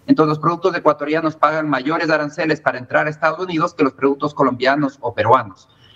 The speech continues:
Entonces, y, y hay una legislación también un po-, muy poco atractiva para invertir,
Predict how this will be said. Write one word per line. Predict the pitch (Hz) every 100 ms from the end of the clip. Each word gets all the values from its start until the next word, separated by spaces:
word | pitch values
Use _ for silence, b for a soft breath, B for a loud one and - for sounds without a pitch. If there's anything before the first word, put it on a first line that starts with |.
| b
Entonces, | 156 165 175 180 156 - _ _
y, | 135 151
y | 135
hay | 151
una | 185 180
legislación | 160 147 147 139 131 - 175 175 180 _ _ -
también | 139 135 151 156 151 - -
un | 127 131
po-, | 196 190
muy | 175 190
poco | 180 165
atractiva | 156 135 139 143 139
para | 131
invertir, | 131 131 147 -